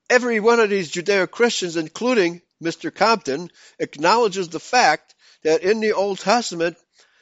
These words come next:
only Israel is being addressed by Yahweh, only Israel is addressed by the prophets, et cetera, et cetera. Uh,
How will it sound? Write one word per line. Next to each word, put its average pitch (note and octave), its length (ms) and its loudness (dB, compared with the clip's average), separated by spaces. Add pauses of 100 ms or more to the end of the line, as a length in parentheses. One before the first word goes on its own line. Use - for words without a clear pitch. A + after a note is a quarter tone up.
(260)
only A#3 540 2
Israel G3 540 0
is D#3+ 180 -4
being F#3+ 240 2
addressed F#3+ 440 0 (120)
by E3+ 180 4
Yahweh, E3 460 2 (640)
only A3 400 0
Israel F#3+ 400 2
is D3 140 -6
addressed D#3 500 -4 (280)
by D#3+ 260 4
the - 100 -2
prophets, D#3 680 -2 (720)
et D#3+ 100 -2
cetera, E3+ 400 -2
et D3 140 -6
cetera. E3 280 -2
Uh, D3 140 2